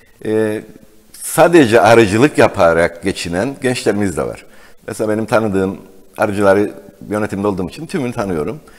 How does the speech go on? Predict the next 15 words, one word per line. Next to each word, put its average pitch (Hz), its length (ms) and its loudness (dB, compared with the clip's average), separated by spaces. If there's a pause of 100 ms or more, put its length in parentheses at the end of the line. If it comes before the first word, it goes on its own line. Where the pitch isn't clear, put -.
(300)
Mesela 127 400 -4 (320)
bilgisayar 120 440 -4
mühendisidir 78 720 -8 (640)
ama 135 200 -4
o 139 80 -2
işi 139 160 -8
yapmıyor, 117 460 -6 (240)
arıcılık 107 440 -2
yapıyor. - 360 -16 (340)
İşte 131 240 -6
daha 131 160 2
önce 127 160 2
Rum 123 200 0
tarafında 80 440 -2
çalışan 80 480 -8